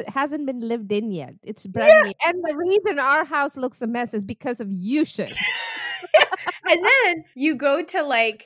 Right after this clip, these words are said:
Speaker 2: my brother, and my brother's saying, he's like, "Yeah, we have a problem." He's like, "Even though we moved into this brand new, gorgeous house."
Speaker 1: Mm-hmm.
Speaker 2: And what do his kids say?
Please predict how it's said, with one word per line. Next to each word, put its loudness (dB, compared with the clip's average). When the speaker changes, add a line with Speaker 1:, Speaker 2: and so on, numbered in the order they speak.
Speaker 2:
my 0
brother, 2
and -2
my 0
brother's 2
saying, -2
he's -8
like, -2
"Yeah, 2
we -6
have 0
a -6
problem." 0
He's -4
like, -4
"Even -6
though -2
we -4
moved -4
into -6
this -8
brand -2
new, -12
gorgeous -8
house." -2
Speaker 1:
Mm-hmm. -12
Speaker 2:
And -6
what -2
do -6
his -6
kids -8
say? -4